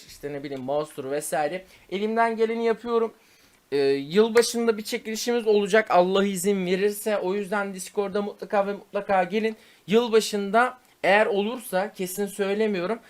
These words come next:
S C çekilişi yapacağız. Bir tane değil, iki tane değil. Ee, yaklaşık bir on on beş, belki daha fazla. S C çekilişimiz olacak. Ee, yılbaşına özel. Haberiniz olsun. Onu da söyleyeyim videodayken. Ee, şimdilik iyi gidiyoruz. Bazen video kalmıyor. Mesela şu an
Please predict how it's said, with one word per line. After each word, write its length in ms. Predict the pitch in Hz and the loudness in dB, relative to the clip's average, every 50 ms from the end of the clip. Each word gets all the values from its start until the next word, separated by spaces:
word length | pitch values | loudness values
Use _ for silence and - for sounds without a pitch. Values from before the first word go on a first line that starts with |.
| _ _ | _ _
S 380 | - - - - 208 190 196 190 | -16 -8 -2 0 2 2 2 2
C 200 | 185 233 226 226 | 4 2 2 2
çekilişi 420 | - 226 208 - 214 208 - - | 0 -4 -4 -4 -6 -8 -2 -2
yapacağız. 480 | 226 226 - 151 123 135 127 123 135 156 | -2 -2 -2 -6 -6 -6 -6 -6 -8 -12
Bir 80 | 185 185 | -8 -2
tane 320 | - 202 190 185 185 180 | 0 0 0 0 0 -4
değil, 160 | 185 165 147 | -4 -6 -6
iki 200 | 151 - - - | -8 -12 -14 -4
tane 280 | - 175 165 160 156 156 | -2 0 0 0 0 -2
değil. 240 | 170 170 185 - - - | -4 -6 -6 -8 -8 -8
Ee, 60 | 120 120 120 117 113 117 117 113 | -8 -6 -4 -4 -4 -4 -4 -4
yaklaşık 520 | 120 147 151 - - - 180 - - - - | -2 -2 -2 -2 -4 -6 -8 -8 -10 -8 -6
bir 60 | 165 | -4
on 200 | 151 156 160 160 | -4 -2 -2 -2
on 240 | 156 160 165 156 139 | -2 -4 -2 -2 -4
beş, 240 | 135 135 - - | -4 -4 -4 -2
belki 300 | 143 143 151 147 - 135 | -2 -2 -2 -4 -4 -2
daha 160 | 139 139 143 147 | 0 2 2 2
fazla. 540 | 143 147 127 120 110 104 110 135 165 - - _ _ _ _ _ | 0 -2 -2 -2 -4 -4 -6 -6 -6 -6 -10 _ _ _ _ _
S 260 | - - 165 160 165 | -4 -2 0 0 0
C 160 | 175 202 196 | 0 -2 -2
çekilişimiz 560 | 202 208 208 - 190 185 - 208 202 190 180 | -2 -6 -6 -6 -8 -6 -6 -4 -4 -4 -2
olacak. 420 | 175 151 143 135 147 190 190 - - _ _ _ _ _ _ _ _ _ _ - | -2 -2 -2 -2 -2 -4 -4 -4 -10 _ _ _ _ _ _ _ _ _ _ -8
Ee, 300 | 123 120 117 117 113 113 123 | -4 -2 -2 -2 -2 -2 -2
yılbaşına 500 | 151 156 151 143 147 143 - - 151 139 | -2 -4 -2 -2 -4 -4 -4 -6 -6 -6
özel. 300 | 135 135 - 185 202 226 | -6 -4 -4 -4 -2 0
Haberiniz 460 | 196 185 160 190 190 196 202 180 170 | 0 -2 -2 -2 -4 -4 -4 -6 -4
olsun. 300 | 156 143 139 - 160 143 | -6 -6 -6 -8 -8 -8
Onu 240 | 135 139 147 151 160 | -8 -8 -8 -8 -10
da 80 | 175 | -10
söyleyeyim 460 | 165 - 180 165 165 165 180 180 185 | -10 -8 -8 -8 -6 -6 -6 -6 -6
videodayken. 680 | 180 170 139 139 123 127 127 123 120 - 202 208 - 247 - _ _ _ _ _ _ _ _ - | -6 -6 -6 -6 -4 -4 -4 -4 -4 -4 -4 -6 -6 -8 -12 _ _ _ _ _ _ _ _ -10
Ee, 380 | 110 113 110 113 113 113 117 117 113 113 113 113 113 113 110 117 117 - - _ | -6 -6 -4 -4 -4 -6 -6 -8 -10 -10 -12 -12 -12 -14 -14 -16 -16 -20 -20 _
şimdilik 840 | - - - - - - - - - 302 285 277 269 277 262 - - | -18 -14 -12 -10 -8 -8 -6 -6 -6 -6 -4 -6 -6 -8 -8 -10 -8
iyi 220 | 254 254 269 269 | -6 -6 -6 -6
gidiyoruz. 500 | 254 233 226 240 220 214 233 254 247 190 | -6 -8 -4 -2 0 0 -2 -4 -2 0
Bazen 420 | 190 190 202 214 220 233 226 226 220 | 2 2 2 2 0 -2 -2 -4 -4
video 200 | 220 202 233 226 | -4 -4 -4 -2
kalmıyor. 480 | - 247 220 226 226 214 180 165 156 | 0 0 2 2 0 -2 -4 -4 -6
Mesela 380 | 170 190 190 240 226 226 233 226 | -6 -6 -4 -2 0 2 2 0
şu 180 | 226 - 254 | 0 0 2
an 200 | 233 233 226 - | 2 2 2 0